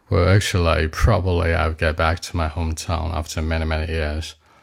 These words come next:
Or maybe I'll get back there after I graduate from my university. You know, uh, like, a lot of close friends and relatives are living there. More importantly, my parents, uh, hope me to do so. You know, they love me so much and vice versa.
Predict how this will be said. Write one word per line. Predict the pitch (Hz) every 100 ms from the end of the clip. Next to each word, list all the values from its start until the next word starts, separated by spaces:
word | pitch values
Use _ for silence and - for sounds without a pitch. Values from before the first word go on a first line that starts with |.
| _ -
Or | 90
maybe | 90 95 82 82 80
I'll | 80 80 78
get | 85 78
back | 82 78 78
there | - 76 80
after | 85 80 - 90 82
I | 80 78 78
graduate | 78 92 87 - 82
from | 92 78
my | 82
university. | 80 82 90 90 - 76 - _ _ _ _ -
You | 104
know, | 104 104 104
uh, | 98 92 90 - -
like, | 92 87 -
a | 95
lot | 95 -
of | 92 -
close | - 90
friends | - - 87 85 85
and | 87 80
relatives | 87 82 78 - 80
are | 87
living | 80 80 76
there. | 78 76 80 - _ - - _ _
More | 104
importantly, | 95 101 98 80 78 76 78 -
my | 85
parents, | 78 98 87 78 80 -
uh, | 80 76
hope | 87 87
me | 85 76
to | 80
do | 78
so. | 73 80 73 80 _
You | 90
know, | 76 73
they | 76
love | 76 73
me | 76
so | - 82
much | 78 73 80 -
and | 82 76 76
vice | 80 78
versa. | - 82 82 73